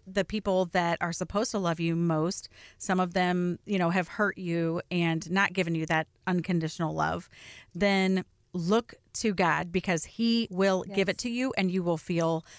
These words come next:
Speaker 1: fulfilled. Find the people around you that will love you unconditionally with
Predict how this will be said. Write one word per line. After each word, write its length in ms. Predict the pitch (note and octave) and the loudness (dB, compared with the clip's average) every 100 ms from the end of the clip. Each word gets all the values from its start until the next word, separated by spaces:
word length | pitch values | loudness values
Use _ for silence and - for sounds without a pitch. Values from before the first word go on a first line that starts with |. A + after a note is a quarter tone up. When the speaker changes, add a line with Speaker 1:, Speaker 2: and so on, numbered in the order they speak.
| - | -20
Speaker 1:
fulfilled. 840 | - F#3 - - E3+ F3 A3 C4 - | -2 -2 -2 -2 2 2 0 -2 -12
Find 420 | - - F#3+ G3+ A3 | -20 -2 2 4 2
the 80 | |
people 320 | G3 G#3+ G#3 F#3 | 2 0 2 2
around 440 | D#3+ E3+ F3 G3 | 2 2 2 2
you 280 | B3 B3+ - - | 0 0 0 -2
that 260 | F3 E3 | -2 -2
will 720 | E3 D#3+ D#3 F3+ F#3 G#3 C4 C#4+ _ | -2 -4 2 2 4 2 0 -4 _
love 300 | - G3 G3+ | -2 2 2
you 320 | G#3 A3 A#3 A#3+ - | 2 2 2 0 2
unconditionally 800 | G#3+ A#3 G3+ G3 - G#3+ G#3 A3+ | 2 2 0 0 0 0 0 -2
with 380 | - F#3 E3 | 2 2 2